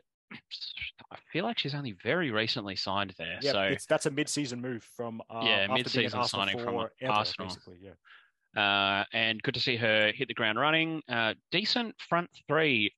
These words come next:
Speaker 1: of, uh, well, I mean, it's kind of a front three. Um, but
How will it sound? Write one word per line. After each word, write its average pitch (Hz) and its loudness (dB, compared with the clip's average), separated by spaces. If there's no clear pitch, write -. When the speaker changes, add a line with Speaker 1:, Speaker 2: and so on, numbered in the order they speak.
Speaker 1:
of, 107 4
uh, 101 0
well, 85 -8
I - -16
mean, 82 -10
it's - -14
kind 82 -12
of 82 -18
a - -20
front - -18
three. 92 -12
Um, 98 2
but - 0